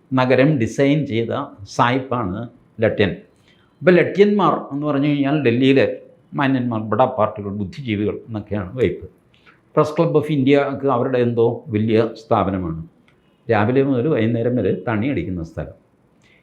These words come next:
ഈ പറഞ്ഞ സ്ഥലം ഞാൻ പോയി കണ്ടിട്ടുണ്ടെന്നേ, Press Club of ഇന്ത്യ എന്നൊക്കെ പറഞ്ഞു. അപ്പോൾ അവിടെ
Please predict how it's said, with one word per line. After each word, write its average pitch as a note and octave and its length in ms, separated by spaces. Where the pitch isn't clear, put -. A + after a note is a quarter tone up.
ഈ D#3+ 180
പറഞ്ഞ E3+ 240
സ്ഥലം D#3+ 260
ഞാൻ D#3 240
പോയി D#3 240
കണ്ടിട്ടുണ്ടെന്നേ, B2+ 500
Press - 640
Club C3+ 220
of B2 120
ഇന്ത്യ B2+ 300
എന്നൊക്കെ A#2+ 300
പറഞ്ഞു. A2+ 160
അപ്പോൾ B2+ 340
അവിടെ B2 140